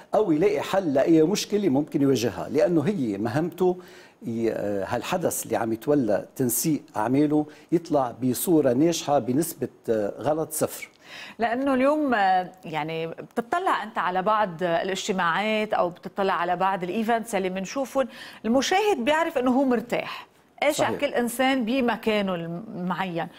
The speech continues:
Speaker 2: هيدا شغلكم، شغل
Speaker 1: صح.
Speaker 2: حضرتك، أنت يلي لازم تنسق بهيدا
Speaker 1: صحيح.
Speaker 2: الموضوع.
Speaker 1: يعني إذا جيتي مثلًا لطاولة مجلس الوزراء،
Speaker 2: مم.
Speaker 1: لما بيقعدوا الوزراء، هيدي خاضعة لدراسة دقيقة،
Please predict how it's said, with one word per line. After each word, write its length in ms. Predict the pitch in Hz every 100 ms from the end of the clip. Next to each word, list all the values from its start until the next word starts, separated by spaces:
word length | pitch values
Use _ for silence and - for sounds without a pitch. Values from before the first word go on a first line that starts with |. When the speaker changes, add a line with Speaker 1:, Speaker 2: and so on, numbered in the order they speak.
| - -
Speaker 2:
هيدا 260 | 302 349 339
شغلكم، 480 | 339 269 185 - - - _
شغل 220 | - -
Speaker 1:
صح. 60 | 254
Speaker 2:
حضرتك، 460 | 294 214 180 180 -
أنت 160 | 311
يلي 260 | 277 214 202
لازم 300 | 214 202 190
تنسق 380 | 190 226 - 202
بهيدا 240 | 208 208
Speaker 1:
صحيح. 300 | 135 170 143
Speaker 2:
الموضوع. 360 | 185 175 139 - - -
Speaker 1:
يعني 300 | 143 147 151
إذا 180 | 143 143
جيتي 720 | 131 180 - 156 147 143 131
مثلًا 1000 | 127 127 139 131 123 120 120 113 107 101 - - -
لطاولة 340 | - 151 151 -
مجلس 360 | 139 139 127 127
الوزراء، 420 | 127 123 101 82 -
Speaker 2:
مم. 180 | 226 120 - -
Speaker 1:
لما 260 | 113 120 110
بيقعدوا 360 | 160 175 147
الوزراء، 480 | 117 170 190 123 87 - _ -
هيدي 500 | 170 190 127 110 -
خاضعة 400 | - 196 233 110
لدراسة 600 | 110 107 113 151 220 127
دقيقة، 520 | 104 127 202 - -